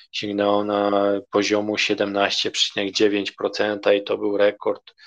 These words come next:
od dwudziestu sześciu lat. E,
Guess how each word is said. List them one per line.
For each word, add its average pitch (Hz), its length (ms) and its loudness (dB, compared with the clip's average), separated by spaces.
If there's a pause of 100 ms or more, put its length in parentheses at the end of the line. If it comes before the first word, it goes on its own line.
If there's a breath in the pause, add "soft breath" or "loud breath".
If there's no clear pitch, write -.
(640 loud breath)
od 113 320 4
dwudziestu 110 720 -2
sześciu - 400 -6
lat. 104 400 0 (760 loud breath)
E, 110 420 2